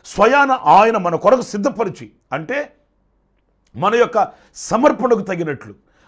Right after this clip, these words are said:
మన పిలుపుకు తగినట్లు, మన యొక్క అనుభూతికి తగినట్లుగా. ఎందుకంటే ప్రకటన గ్రంథంలో ఒక చక్కటి మాట మనం చదువుతామండి, నేను త్వరగా వచ్చుచున్నాను,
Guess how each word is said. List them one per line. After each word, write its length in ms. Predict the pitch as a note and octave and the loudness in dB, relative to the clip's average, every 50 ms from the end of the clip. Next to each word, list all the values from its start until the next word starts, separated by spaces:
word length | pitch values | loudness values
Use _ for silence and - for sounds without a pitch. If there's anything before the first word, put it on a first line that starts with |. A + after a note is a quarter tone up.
| - | -6
మన 140 | F3 A#3 A#3 | -2 -2 -2
పిలుపుకు 520 | - - - E3+ A#3 D4+ D4+ A#3 D#4 D#4+ | -2 -4 -4 -2 0 0 0 -2 -4 -4
తగినట్లు, 600 | - - B3 A3 A3 G#3+ F#3+ E3+ - C#3+ C#3 A2+ - _ _ _ _ _ - D3+ | -2 -2 0 0 0 -2 -4 -6 -10 -12 -14 -14 -14 _ _ _ _ _ -8 -4
మన 160 | G#3+ A#3+ B3+ | -2 0 0
యొక్క 220 | B3 A#3 B3 A#3+ A3 G3+ G#3 A3+ A3+ - _ _ _ _ - | 0 0 2 2 4 4 4 2 0 -4 _ _ _ _ -2
అనుభూతికి 640 | F#3 C#4 C#4+ A#3+ D4+ D#4 - - C#4 G#3+ A#3+ A#3 | 0 0 0 2 2 0 0 0 -6 -6 -6 -8
తగినట్లుగా. 580 | F#3 - F3 F#3 G#3 G#3 G3 D#3+ F3 F3 C#3+ C#3 - | -6 -4 -4 -4 -4 -4 -8 -8 -8 -8 -8 -8 -8
ఎందుకంటే 300 | E3 F#3 G3+ F3 - - | -8 -8 -8 -8 -10 -10
ప్రకటన 480 | - - C3 B2 E3+ F#3 A3 A#3+ G#3+ | -6 -6 -6 -6 -6 -6 -4 -4 -2
గ్రంథంలో 640 | G3 G#3 G#3 G3+ F#3+ G#3+ A3 A3 F#3 E3+ F#3+ A3+ A3 _ _ _ _ _ _ | -2 -4 -2 -2 -6 -4 -2 0 0 0 0 -2 -8 _ _ _ _ _ _
ఒక 20 | A2+ | -20
చక్కటి 440 | - - - - - G#3+ G3 A3+ | -8 -8 -8 -8 -6 -8 -6 -6
మాట 260 | G#3+ E3+ D#3+ F3 F3 B3 | -4 -2 -2 -2 -2 -2
మనం 220 | A#3 A#3+ A3 G#3+ | -4 -2 -4 -4
చదువుతామండి, 680 | D#3+ - D#3 F3 G#3+ G3 A3+ G#3+ G3 F3+ D#3+ B2+ G2+ - _ _ _ _ _ _ | -6 -6 -6 -6 -4 -4 -4 -6 -6 -6 -8 -10 -16 -18 _ _ _ _ _ _
నేను 140 | B2 C3 C#3 | -14 -12 -12
త్వరగా 400 | A#2+ - A#2+ B2+ D3 E3+ G#3 A3+ C4 | -10 -8 -6 -4 0 4 4 6 6
వచ్చుచున్నాను, 800 | C#4 C#4+ C#4 G3 C4 A3 - A#3 A3 F#3+ F3 D#3+ D3 E3 A#3+ | 6 4 2 -2 -4 -10 -10 -10 -6 -4 -6 -4 -4 -8 -10